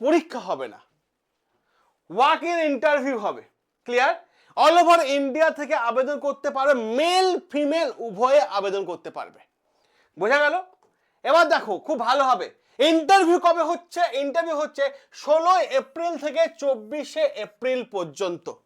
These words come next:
এই মাসে ষোলোই এপ্রিল থেকে চব্বিশে এপ্রিল পর্যন্ত। ক্লিয়ার? বয়স কত হতে হবে? আঠেরো থেকে ষাটের মধ্যে বয়স হতে হবে। স্যার, আবেদনের জন্য কোনো টাকা পয়সা লাগছে না? কোনো টাকা পয়সা লাগছে না আবেদনের জন্য,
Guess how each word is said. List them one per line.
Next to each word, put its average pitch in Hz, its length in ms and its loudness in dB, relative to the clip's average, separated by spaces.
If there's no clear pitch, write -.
এই 311 140 4
মাসে 330 260 4
ষোলোই 311 320 2
এপ্রিল 320 300 0
থেকে 330 180 0
চব্বিশে 233 480 -4
এপ্রিল 202 280 -4
পর্যন্ত। 139 460 -10
ক্লিয়ার? 277 260 2
বয়স 302 540 4
কত 294 200 -2
হতে 311 280 0
হবে? 311 300 0
আঠেরো 220 640 -2
থেকে 294 360 -2
ষাটের 233 380 -2
মধ্যে 240 280 -4
বয়স 196 320 -4
হতে 165 160 -10
হবে। 139 240 -10
স্যার, 349 160 6
আবেদনের 320 560 2
জন্য 349 180 -2
কোনো 349 140 -2
টাকা 285 280 -2
পয়সা 320 300 0
লাগছে 320 280 -4
না? 247 120 -2
কোনো 240 380 -4
টাকা 226 320 -2
পয়সা 220 320 -6
লাগছে 202 340 -4
না 196 80 -4
আবেদনের 160 380 -8
জন্য, 117 240 -16